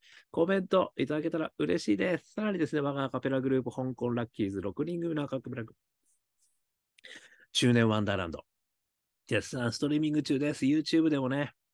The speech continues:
Apple MusicでもSpotifyでもやってます。中年不思議国。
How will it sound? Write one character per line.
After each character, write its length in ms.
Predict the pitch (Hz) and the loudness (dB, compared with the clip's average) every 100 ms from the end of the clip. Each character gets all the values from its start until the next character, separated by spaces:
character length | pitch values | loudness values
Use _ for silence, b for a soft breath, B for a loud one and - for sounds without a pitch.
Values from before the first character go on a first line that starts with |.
| _ _ _ _ _ _ B B _ | _ _ _ _ _ _ B B _
Apple 420 | 117 123 - 135 | -8 -8 -4 -2
Music 400 | 135 147 139 120 | 0 0 0 0
で 80 | 120 | 0
も 80 | 120 | -2
Spotify 400 | - 147 - 143 | -2 -6 -2 -2
で 80 | 127 | 0
も 80 | 127 | -2
や 60 | |
っ 20 | |
て 80 | - | -2
ま 100 | 143 | -4
す。 60 | - | -4
中 220 | - 139 | -2 0
年 160 | 143 131 | 0 -2
不 60 | |
思 160 | - 233 | -2 -2
議 80 | |
国。 140 | 233 | -2